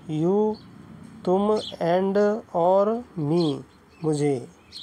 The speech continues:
अब इसका translation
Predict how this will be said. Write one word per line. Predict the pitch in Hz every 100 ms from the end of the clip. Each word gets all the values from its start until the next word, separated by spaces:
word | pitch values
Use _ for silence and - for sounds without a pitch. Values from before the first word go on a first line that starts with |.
| - - - - - - - - - - - - - - - - - - - - - - - - -
अब | 156
इसका | 175 175 185
translation | - 165 165 180 180 - 208